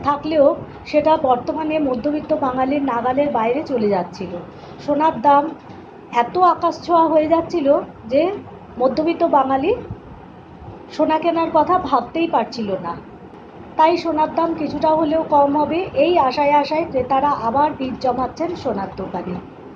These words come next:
আর ধনতেরাসের সময় তো কথাই নেই, এই বছর সোনার দোকানের ব্যবসায়ীরা ভালোভাবে ব্যবসা করতে পারবে, এটাই আশা করা যায়। আমাদের কেন্দ্রীয়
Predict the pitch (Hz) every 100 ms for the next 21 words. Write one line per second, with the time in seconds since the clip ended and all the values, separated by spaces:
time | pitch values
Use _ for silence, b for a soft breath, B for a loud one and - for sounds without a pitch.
0 | - - - - - B B B B B
1 | - - 294 311 330 320 320 339 - 330
2 | 320 330 320 277 302 320 294 294 349 -
3 | - - - - 277 285 294 330 311 302
4 | 285 285 294 285 294 302 262 247 - 294
5 | 277 285 240 226 247 277 277 285 240 220
6 | 269 254 254 - - 247 226 392 - B
7 | B 254 269 302 262 233 269 269 262 262
8 | 277 330 - - - - - - - -
9 | - 269 294 339 302 294 294 311 320